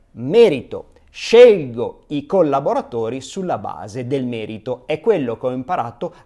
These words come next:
a fare all'estero ed è quello su cui vorrei essere giudicata.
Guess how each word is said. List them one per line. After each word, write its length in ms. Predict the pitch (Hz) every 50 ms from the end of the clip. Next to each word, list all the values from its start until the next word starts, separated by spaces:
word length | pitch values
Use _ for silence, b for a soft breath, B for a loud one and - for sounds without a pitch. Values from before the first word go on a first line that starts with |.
| B -
a 100 | 120 117
fare 540 | - - - 147 131 120 110 110 110 101 - _ _ _ _ -
all'estero 960 | 113 113 110 110 117 123 135 156 160 - - - 214 208 240 269 - _ _ _ _
ed 240 | - 160 156 147 156
è 140 | 175 262 -
quello 560 | - 127 110 104 110 113 131 156 170 139 -
su 360 | - - - - 262 262 254
cui 360 | - - 113 101 104 117 127
vorrei 580 | 131 131 156 175 170 185 190 196 190 - - - -
essere 580 | - 117 - - - - - 131 123 117 107 B B B B
giudicata. 880 | 123 139 165 139 120 131 - - 110 85 60 - - - 117 110 -